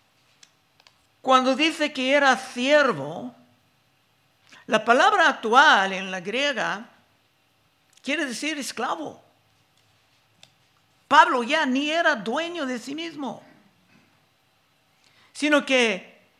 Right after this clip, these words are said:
Jesucristo era su amo. Y Pablo no buscaba ese gran oficio de apóstol, sino al contrario,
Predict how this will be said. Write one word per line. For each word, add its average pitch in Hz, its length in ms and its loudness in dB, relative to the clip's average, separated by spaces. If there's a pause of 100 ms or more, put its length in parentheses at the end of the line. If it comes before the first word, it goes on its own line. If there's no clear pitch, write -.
(160)
Jesucristo 254 1300 -4 (960)
era 277 560 0 (1200)
su 202 280 -4
amo. 240 420 0 (1400)
Y 202 80 -6
Pablo 330 300 8
no 311 180 4
buscaba 277 760 4
ese 240 280 -2
gran 214 260 0
oficio 269 1080 -2 (1120)
de 160 200 -8
apóstol, 247 560 -4
sino 247 400 -6
al 208 180 -2
contrario, 254 680 0